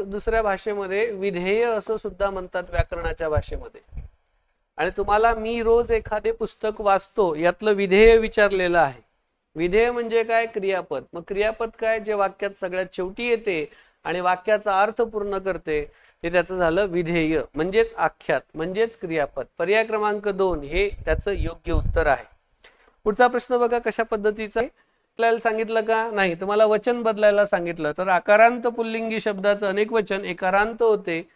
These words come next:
एक असेल तर कुत्रा आणि अनेक असेल तर कुत्रे. येस, व्हेरी गुड. चला पुढचा प्रश्न बघा सोळावा.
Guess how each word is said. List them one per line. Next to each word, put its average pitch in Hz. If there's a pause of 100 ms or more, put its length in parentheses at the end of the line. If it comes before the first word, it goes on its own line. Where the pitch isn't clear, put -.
(340)
एक 208
असेल 208
तर 196
कुत्रा 220
आणि 151
अनेक 175
असेल 165
तर 233 (120)
कुत्रे. 160 (1300)
येस, 147
व्हेरी 156
गुड. 135 (2500)
चला 147 (420)
पुढचा 190
प्रश्न 233
बघा 233
सोळावा. 220